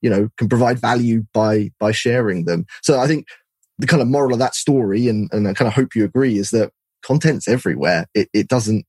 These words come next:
stop. It doesn't matter. You know, I've been sharing posts for something like six, seven years now, you know, and there's always new stories. What happens today? What happened yesterday? What's gonna happen tomorrow? There's always gonna be a, a, a new sort of story.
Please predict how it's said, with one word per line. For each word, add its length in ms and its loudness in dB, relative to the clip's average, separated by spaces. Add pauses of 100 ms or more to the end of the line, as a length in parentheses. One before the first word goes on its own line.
stop. 420 -4
It 120 -8
doesn't 240 0
matter. 300 0 (420)
You 80 2
know, 120 2
I've 80 0
been 140 0
sharing 400 0 (160)
posts 340 -2
for 100 -6
something 240 -2
like 140 -2
six, 240 -2
seven 260 0
years 340 0
now, 380 -2
you 120 0
know, 160 -2 (100)
and 260 0 (280)
there's 120 2
always 280 2
new 80 2
stories. 500 -4 (440)
What 180 2
happens 380 0
today? 380 2
What 160 0
happened 300 -2
yesterday? 380 0
What's 160 -4
gonna 140 2
happen 300 -2
tomorrow? 520 2 (500)
There's 160 2
always 200 2
gonna 160 0
be 320 2
a, 260 0
a, 100 0 (100)
a 60 2
new 240 4
sort 140 -2
of 80 0
story. 520 -2